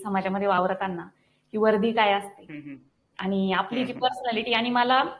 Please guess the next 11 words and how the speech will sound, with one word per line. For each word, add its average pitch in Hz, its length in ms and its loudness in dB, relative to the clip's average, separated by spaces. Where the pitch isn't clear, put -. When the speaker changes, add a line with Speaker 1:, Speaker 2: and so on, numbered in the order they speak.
Speaker 1:
अ, 208 300 0
खूप 294 140 -6
लोकांकडून 254 420 2
compliment 226 520 -2
मिळाले 208 220 0
होते 233 100 -6
की 214 100 -6
"मॅडम, 214 320 0
तुम्ही 233 520 -2
वर्दीसाठी 220 520 -2
बनले." 180 420 0